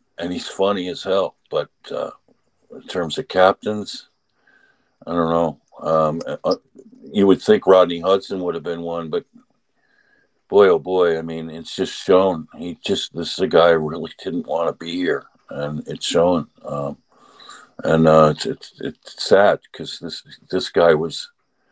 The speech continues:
uh, at one time right in the discussion of being best center in the N F L. That's not happening. Um,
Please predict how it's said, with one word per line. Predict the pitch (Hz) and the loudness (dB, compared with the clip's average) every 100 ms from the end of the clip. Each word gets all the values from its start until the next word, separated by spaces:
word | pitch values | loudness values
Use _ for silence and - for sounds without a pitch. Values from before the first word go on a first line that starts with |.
| _ _ _ _ _ _ - | _ _ _ _ _ _ -6
uh, | 71 78 85 - | -2 -2 -2 0
at | - | 2
one | 82 90 | 4 2
time | - 87 95 87 82 - _ _ _ _ _ | 2 2 4 2 -4 -12 _ _ _ _ _
right | - 87 76 | 0 2 2
in | |
the | 80 | -4
discussion | 78 - 90 95 - 82 | -14 -6 -4 -4 -6 -12
of | 73 | -8
being | 85 80 | -6 -4
best | 71 82 - | 0 0 0
center | 85 82 78 | -4 -4 -4
in | 76 | -4
the | 78 | -4
N | 78 | -4
F | 73 85 | -4 4
L. | 92 85 76 76 _ _ _ _ _ _ _ _ _ | 6 6 0 -8 _ _ _ _ _ _ _ _ _
That's | 92 95 | 0 2
not | 98 92 | -2 -2
happening. | 87 90 87 87 87 82 _ _ | 0 0 0 -4 -8 -12 _ _
Um, | 76 80 80 80 | -12 -8 -6 -8